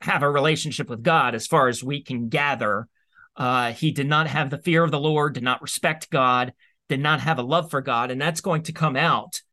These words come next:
uh, in the passage that I'm going to read for you. So that this gives a little bit of a background on who this passage is about, what his heartbeat was, or kind of what his life was about, and where the nation sat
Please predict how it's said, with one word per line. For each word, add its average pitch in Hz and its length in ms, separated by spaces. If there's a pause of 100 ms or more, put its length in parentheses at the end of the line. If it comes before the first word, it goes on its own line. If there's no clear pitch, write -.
(220)
uh, 156 280
in 156 100
the 147 80
passage 131 540
that 123 160
I'm 123 120
going 123 280
to 127 100
read 113 260
for - 80
you. 123 360 (440)
So 202 200
that 214 220 (340)
this 214 240
gives 175 240
a 175 40
little 220 280
bit 220 120
of 175 80
a 165 60
background 156 640
on 131 240 (140)
who 262 160
this 277 180
passage 180 480
is 156 100
about, 175 540 (720)
what 151 460
his 165 420 (160)
heartbeat 220 500
was, 190 480
or 127 100
kind 170 200
of 160 60
what 180 100
his 123 160
life 180 340
was 202 140
about, 165 500 (520)
and 147 560 (180)
where 175 340
the 170 140
nation 156 540
sat - 680